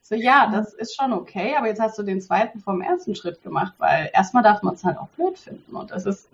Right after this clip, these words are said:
Speaker 1: super wichtig, dass wir der Emotion Raum geben und uns schauen, „Warum finde ich's blöd, warum fühlt sich das doof an?“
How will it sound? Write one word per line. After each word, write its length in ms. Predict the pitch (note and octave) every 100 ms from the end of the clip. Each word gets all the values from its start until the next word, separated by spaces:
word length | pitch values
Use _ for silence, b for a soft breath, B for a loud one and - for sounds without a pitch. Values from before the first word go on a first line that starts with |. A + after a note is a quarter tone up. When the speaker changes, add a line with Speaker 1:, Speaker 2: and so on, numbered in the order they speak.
| G3
Speaker 1:
super 680 | G3+ F#3+ D#4+ B4+ - D4+ D4
wichtig, 580 | G#4+ G#4+ - - D#3+ - b b b
dass 200 | G#3+ G#3+
wir 140 | A3+ G3+
der 240 | A3 B3+
Emotion 540 | A#3+ A#3 - A#3+ B3+ A#3+
Raum 340 | G#3+ C4+ C#4+
geben 200 | A#3 A3+
und 100 | G#3+
uns 160 | A3 -
schauen, 220 | A3+ A3+
„Warum 260 | G#3 G4 -
finde 220 | D4 C#4+
ich's 140 | -
blöd, 260 | B3 A#3 A#3
warum 240 | A3 B3
fühlt 200 | B3+ B3
sich 140 | A#3+ A3+
das 200 | A3 -
doof 220 | A3 A3+ -
an?“ 320 | G3+ F#3+